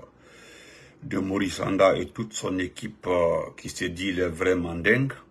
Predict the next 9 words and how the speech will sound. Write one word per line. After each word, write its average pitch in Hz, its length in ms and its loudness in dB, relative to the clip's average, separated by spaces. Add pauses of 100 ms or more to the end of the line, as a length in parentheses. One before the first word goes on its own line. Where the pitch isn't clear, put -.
(1080)
Euh, 90 540 2
en 90 80 0
second 120 340 2
lieu, 127 400 6
nous 110 300 4
allons 120 260 4
parler 107 480 4
de, 90 560 -2 (960)
des 101 300 0